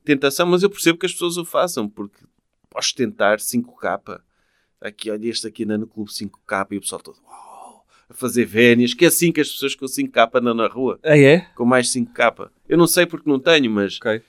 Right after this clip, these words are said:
Speaker 1: toda a gente a admirá-las, tipo, chegam ao médico e o médico diz, "Qual é o seu problema?" "Olha, o meu problema não sei, mas sabe que eu tenho cinco K."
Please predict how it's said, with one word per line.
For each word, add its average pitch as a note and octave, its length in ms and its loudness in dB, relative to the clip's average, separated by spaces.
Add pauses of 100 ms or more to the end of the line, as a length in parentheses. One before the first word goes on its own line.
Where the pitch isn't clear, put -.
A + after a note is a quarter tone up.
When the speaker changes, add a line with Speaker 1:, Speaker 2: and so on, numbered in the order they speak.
(140)
Speaker 1:
toda E3+ 200 6
a D3 80 6
gente C3+ 300 4
a C3 40 6
admirá-las, A2+ 560 4
tipo, A#2+ 200 -8
chegam C#3 300 2
ao B2+ 120 6
médico B2 500 0 (420)
e A#2 100 -4
o A#2 40 2
médico A#2 320 0
diz, G#2+ 140 -10
"Qual C3 180 -2
é - 20 -2
o B2 40 -4
seu A#2+ 160 -8
problema?" F#2 360 -10
"Olha, G2+ 120 -6
o A2 40 -6
meu G#2+ 100 -4
problema G#2 340 -4
não G2 140 -6
sei, F2+ 240 -12
mas F#2 160 -14
sabe F#2 180 -8
que - 60 -14
eu F#2 60 -10
tenho F#2 180 -14
cinco F2+ 300 -16
K." E2+ 180 -8